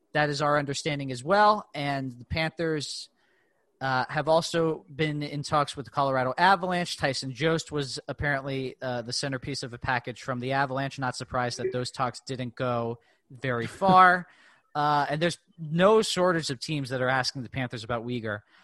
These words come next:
Um, it's a very interesting situation because he has arbitration rights, and people are always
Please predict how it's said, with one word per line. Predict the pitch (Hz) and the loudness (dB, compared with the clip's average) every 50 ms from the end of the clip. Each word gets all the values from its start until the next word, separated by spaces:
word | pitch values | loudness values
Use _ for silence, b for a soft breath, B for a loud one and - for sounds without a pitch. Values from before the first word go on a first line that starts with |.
| b b b - | b b b -8
Um, | 127 123 123 120 120 117 113 113 - _ _ _ _ _ - | -4 -2 -2 -2 -2 -2 -4 -8 -10 _ _ _ _ _ -12
it's | 185 175 - | -8 -6 -4
a | 190 | -2
very | 147 208 220 208 175 156 | 2 2 4 4 4 2
interesting | 147 139 - 127 - - 131 117 | 0 -2 -4 -6 -8 -8 -10 -10
situation | - 127 - - 131 123 123 117 - 131 110 | -10 -12 -10 -8 -6 -4 -4 -6 -6 -8 -8
because | 123 113 127 117 | -8 -6 -6 -6
he | 120 135 | -6 -4
has | 131 127 120 | -6 -4 -2
arbitration | 131 123 117 123 120 - 135 123 110 - 131 123 | -2 -4 -4 -4 -8 -8 -8 -8 -8 -8 -8 -6
rights, | 120 123 123 117 - 123 | -6 -4 -6 -6 -8 -10
and | 113 110 | -12 -10
people | - 156 151 156 | -10 -10 -8 -6
are | 147 135 123 123 | -4 -4 -2 -2
always | 123 123 123 110 | -2 -4 -4 -8